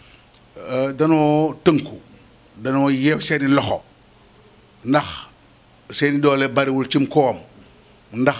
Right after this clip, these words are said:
fi nu daw dugg a tax, il faut que ñuy soxla xaalis bu baree bari pour doxal seen mbir, te xaalis boobu amuñu ko ñoom, impôt yi génnewul lu ko, lu, lu doy.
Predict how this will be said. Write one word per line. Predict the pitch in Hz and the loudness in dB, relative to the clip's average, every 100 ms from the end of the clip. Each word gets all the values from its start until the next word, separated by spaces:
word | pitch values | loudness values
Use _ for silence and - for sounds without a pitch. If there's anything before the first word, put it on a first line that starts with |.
| - | -2
fi | 147 | 0
nu | 143 | 2
daw | 143 139 | 2 0
dugg | 135 160 151 | 0 2 4
a | |
tax, | 147 127 143 - - - - | 2 -4 -6 -10 -20 -20 -14
il | |
faut | - 151 | 0 0
que | 147 | 2
ñuy | 143 | 0
soxla | 127 - 139 | 0 0 0
xaalis | - 139 139 113 - - - - | 0 0 0 -4 -8 -8 -12 -20
bu | - 131 | -8 -4
baree | 131 143 139 | 0 0 0
bari | 131 120 101 - - - | 0 -2 -4 -18 -20 -10
pour | - 127 | -4 0
doxal | 151 147 143 | 2 2 0
seen | 147 143 | 2 2
mbir, | 135 107 - - - - | 2 -2 -6 -20 -20 -6
te | 139 | -4
xaalis | - 165 151 | 0 0 0
boobu | 147 147 151 156 | -2 0 0 2
amuñu | 151 156 147 | 2 2 4
ko | 147 | 4
ñoom, | 143 151 226 - - - - - - | 4 2 2 -6 -20 -20 -20 -20 -6
impôt | 156 160 165 | -2 0 2
yi | 160 151 120 | 2 2 0
génnewul | 120 165 165 151 139 | 2 4 4 6 6
lu | 143 | 4
ko, | 165 - | 2 2
lu, | 143 147 160 | 4 6 4
lu | 143 147 160 | 4 6 6
doy. | 156 113 | 4 0